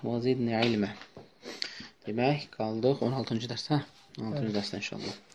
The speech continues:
Speaker 1: Sonra Şeyx Rahiməhullah rəhmətən vasiə gətirir ki, kimdir Şeyx?
Speaker 2: Fawzan Rahiməhullah.
Speaker 1: Şeyx Fawzan Hafizəhullah. Və yəcibu aləl abdi.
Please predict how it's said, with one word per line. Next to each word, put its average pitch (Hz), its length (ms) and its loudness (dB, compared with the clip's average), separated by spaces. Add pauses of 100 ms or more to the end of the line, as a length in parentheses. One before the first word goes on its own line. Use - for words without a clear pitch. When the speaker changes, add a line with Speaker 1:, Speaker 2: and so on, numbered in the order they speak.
(680)
Speaker 1:
Sonra 151 280 10 (1000)
Şeyx 202 280 10 (360)
Rahiməhullah 147 960 10
rəhmətən 131 560 4
vasiə 127 380 6 (420)
gətirir 131 400 6
ki, 123 200 4 (1300)
kimdir 156 260 8
Şeyx? 170 300 12 (880)
Speaker 2:
Fawzan 127 400 -6
Rahiməhullah. 123 260 -6
Speaker 1:
Şeyx - 160 0
Fawzan 104 400 4
Hafizəhullah. - 760 -6 (920)
Və 143 200 12
yəcibu 240 320 12
aləl 220 340 12
abdi. 139 460 12